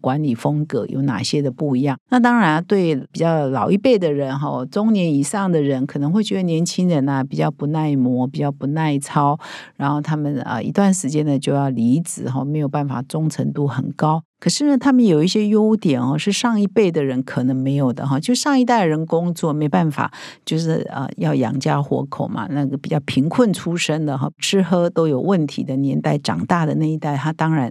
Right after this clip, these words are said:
大学毕业、学校毕业后，他工作很大的一个目的是为了先养活自己，然后再奉养父母哈、孝顺父母哈，还要养活小孩哦，所以他是为了养家活口啊，养家糊口。可是比较年轻的世代啊，他生长的条件不一样，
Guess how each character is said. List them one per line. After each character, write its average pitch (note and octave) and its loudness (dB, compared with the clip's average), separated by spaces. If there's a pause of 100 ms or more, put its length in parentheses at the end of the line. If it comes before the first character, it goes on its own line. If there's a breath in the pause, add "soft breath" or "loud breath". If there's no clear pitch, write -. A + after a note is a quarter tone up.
(120)
大 E3 2
学 C3 0
毕 D3+ -2
业、 D3 2
学 C#3+ 0
校 G3+ 4
毕 G#3+ 0
业 F#3+ 4
后， F3 0 (320 loud breath)
他 E3 -2 (120)
工 G#3 4
作 D3 2
很 C#3+ -2
大 F#3 2
的 C#3+ 4
一 D3 0
个 D#3 -2
目 D#3 0
的 C#3+ -2
是 - -6
为 D#3 0
了 C#3+ -2
先 D3+ 0
养 G2+ -2
活 C3+ -2
自 D3+ -2
己， - -8 (340 loud breath)
然 C3+ -2
后 D3+ 2
再 D#3 0
奉 E3+ 2
养 A#2+ 0
父 G3 0
母 C#3 -6
哈、 A#2 -4
孝 E3 0
顺 D#3 -2
父 D#3 -4
母 - -8
哈， C3+ -6
还 C#3+ -2
要 D#3+ 4
养 C#3+ 0
活 - 2
小 D3+ 0
孩 C#3+ -6
哦， C#3+ -4
所 D#3+ 0
以 E3 4
他 E3 2
是 D#3+ -4
为 E3 4
了 C#3 2
养 A#2 0
家 F#3+ 2
活 C#3+ 0
口 - -4 (300 loud breath)
啊， C3 -4
养 C#3 -2
家 D#3+ 2
糊 D3+ -2
口。 - -2 (280 loud breath)
可 E3 0
是 A#3 4
比 A3+ 2
较 G#3+ 4
年 G3+ 4
轻 A#3 2
的 G3 2
世 F#3 -2
代 E3+ 2
啊， D#3 2
他 E3 2
生 E3 2
长 D3+ 0
的 B2+ -2
条 - -4
件 D3+ 0
不 C#3 -2
一 C3+ 2
样， C3+ 0